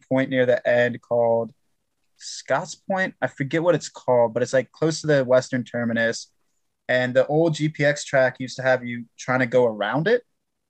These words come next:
And I tried to go around it when the tide was going out, but it was still really high. And I stepped off, like, directly into the ocean, like, water over my head. So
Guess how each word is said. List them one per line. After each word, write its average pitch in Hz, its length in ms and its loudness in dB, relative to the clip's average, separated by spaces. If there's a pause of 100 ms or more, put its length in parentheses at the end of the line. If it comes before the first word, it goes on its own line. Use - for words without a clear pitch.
(380)
And 135 120 0
I 143 80 2
tried 160 180 2
to 151 80 0
go 143 220 0
around 139 540 2
it 131 260 2 (460)
when 127 200 0
the 123 80 -4
tide 131 280 -2
was 127 140 -6
going 123 360 -2
out, 120 240 0
but 127 100 -2
it 117 40 -10
was 113 120 -14
still 127 220 -2
really 123 240 0
high. 131 600 0
And 127 100 -4
I 117 60 -2
stepped - 440 -2
off, 131 240 4
like, 123 160 -2 (140)
directly 151 460 0
into 139 160 -4
the 131 100 2
ocean, 127 320 0
like, 117 200 -2 (220)
water 156 280 6
over 147 180 2
my 131 180 2
head. 120 360 0 (640)
So 147 400 2